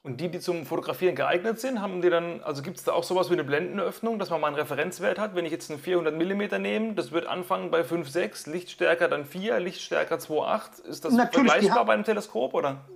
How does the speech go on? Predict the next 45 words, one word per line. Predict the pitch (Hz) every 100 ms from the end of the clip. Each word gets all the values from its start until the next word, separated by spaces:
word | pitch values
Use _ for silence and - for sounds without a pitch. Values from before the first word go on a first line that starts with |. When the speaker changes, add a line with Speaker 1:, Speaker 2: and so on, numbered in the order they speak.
| 320
Speaker 2:
Im | 339 226
Prinzip | - 226 214 - 254 -
schon. | 220 247
Es | 320 - 180
wird | 220
natürlich | 233 226 220
ein | 214
bisschen | 220 220
anders | 190 226 214
gerechnet. | 165 190 214 285 285 - - -
Und | 214
man | 208
sagt | 208 -
bei, | 220 214
bei | 208 196
Teleskopen, | - 202 185 - 208 226 226
sagt | 202 208
man | 220
eigentlich | 196 196 -
eher | 208 214
nicht, | 208 - 349
äh, | 196
lichtstark, | 180 233 - - 214 247
sondern | 240 208
man | 190
sagt | 185 190
da | 202
Gesch-, | - 208 - 196 -
Geschwindigkeit. | - - 208 254 - - 165 196 -
Also | 180
man | 175
redet | 180 196
da | 202
von, | - 170 _ _ _ _ _ _
von | - 220
Schnelligkeit, | - 214 254 - 170 175 226 - _ -
wie | 190
schnell | 156 190 208
Speaker 1:
Mhm. | 190
Speaker 2:
sozusagen | 190 190 175 175
das | 175
Teleskop | - 180 - 180 190
ist. | 247 247 _ - - -
Und, | 202 208 -
ähm, | 202 196